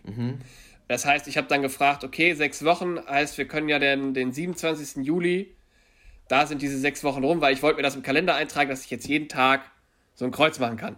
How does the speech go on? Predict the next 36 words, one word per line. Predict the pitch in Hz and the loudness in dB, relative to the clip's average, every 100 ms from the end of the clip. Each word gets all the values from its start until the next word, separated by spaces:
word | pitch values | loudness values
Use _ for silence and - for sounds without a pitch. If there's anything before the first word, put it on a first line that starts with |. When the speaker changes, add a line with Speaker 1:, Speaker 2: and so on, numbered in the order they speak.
| - | -8
Speaker 1:
Ja. | 120 117 - _ _ _ - | -6 -6 -8 _ _ _ -2
Speaker 2:
Einfach | 139 147 | 0 2
nur | 147 | 0
für | 151 | 2
meinen | 139 139 | 4 4
inneren | 135 147 139 | 2 0 4
Monk. | 131 117 107 - - | 4 2 -2 -12 -8
Speaker 1:
Ja. | 113 113 - | -6 -6 -2
Speaker 2:
Einfach | 139 147 | 0 2
nur, | 139 139 | 4 2
um | 151 156 | 0 -4
zu | 156 | -2
sehen, | 147 170 175 | 4 4 4
dass | 160 - - | 0 -4 -10
es | - | 0
geht | 160 | 0
vorwärts. | 156 147 120 101 - | 2 2 2 -2 -4
Speaker 1:
Ja. | 107 98 - _ _ - _ _ | -4 -4 -10 _ _ -20 _ _
Speaker 2:
Ähm, | 135 143 143 143 147 147 147 - | 4 6 4 2 -2 -6 -8 0
er | 139 | 4
meinte | 139 151 156 | 4 2 0
so, | 139 | -2
ja, | 135 175 | 2 2
das | 170 | 2
können | - 151 | -2 -2
Sie | 131 | 0
machen, | 165 190 185 | 0 0 -2
das | 156 131 - | -2 -4 -6
mit | 139 | -2
den | 135 | 0
sechs | 147 - | -2 -4
Wochen | 147 147 135 | -6 -4 -2
sollte | 139 147 117 | 0 0 0
auch | 127 | -2
so | 123 | -4
hinhauen. | 160 170 165 165 | -4 2 4 2